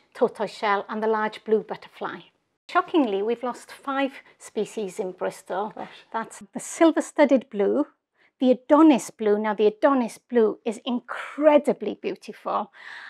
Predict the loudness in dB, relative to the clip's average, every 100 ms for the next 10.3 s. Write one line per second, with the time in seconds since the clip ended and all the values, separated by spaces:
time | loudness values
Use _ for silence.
0 | -20 _ -4 -2 -4 -8 _ _ -8 -8
1 | -8 0 2 2 -2 -4 -2 -4 -6 -10
2 | 2 4 4 2 -4 -8 -12 _ -2 0
3 | -2 -4 -8 -8 -6 -6 -6 -18 -20 -6
4 | -4 -2 -4 -8 -4 -6 -6 -16 -10 -8
5 | -8 -12 -20 _ -4 6 6 6 2 0
6 | 0 0 -6 -14 -18 -8 -4 -2 -4 -2
7 | -4 -2 -6 -4 -4 -4 -6 -14 -20 _
8 | _ -20 _ _ -10 -6 -6 -6 -4 -2
9 | 0 4 4 4 0 0 -2 -10 -10 -10
10 | -6 -6